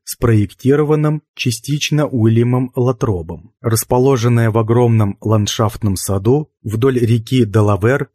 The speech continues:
это поместье служило Бидлу местом уединения после банковской войны. По предложил написать статью для первого номера The Pen, добавив: «Я сразу же окажусь в выгодном положении.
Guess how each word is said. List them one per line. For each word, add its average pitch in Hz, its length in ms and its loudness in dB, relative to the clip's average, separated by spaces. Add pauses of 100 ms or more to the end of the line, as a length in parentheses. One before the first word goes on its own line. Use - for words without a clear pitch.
(120)
это 156 240 0
поместье 156 500 -2
служило 131 560 0
Бидлу 143 540 2
местом 113 520 0
уединения 110 840 -2 (180)
после 165 480 0
банковской 104 720 -2
войны. 117 540 -2
По 151 340 2 (200)
предложил 123 580 2
написать 143 500 -2
статью 127 480 -2
для 127 180 0
первого 120 480 2
номера 107 420 0
The 92 200 -6 (100)
Pen, 131 300 -2 (260)
добавив: 110 800 -4
«Я 117 180 0
сразу 127 420 -2
же 110 140 0
окажусь 110 760 -2
в 98 180 -8
выгодном 113 420 0
положении. 135 800 -2